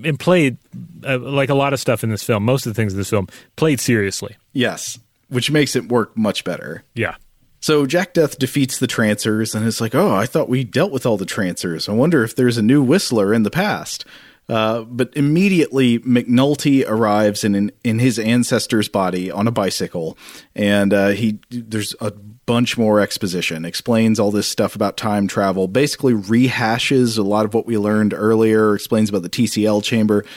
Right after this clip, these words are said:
Speaker 2: Uh, they end up setting up a tent in the yard to hide the time machine when it arrives from the future.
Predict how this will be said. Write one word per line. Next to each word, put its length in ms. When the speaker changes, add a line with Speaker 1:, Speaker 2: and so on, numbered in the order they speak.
Speaker 2:
Uh, 360
they 240
end 120
up 100
setting 400
up 180
a 100
tent 640
in 160
the 100
yard 580
to 200
hide 560
the 80
time 340
machine 500
when 160
it 140
arrives 500
from 260
the 80
future. 640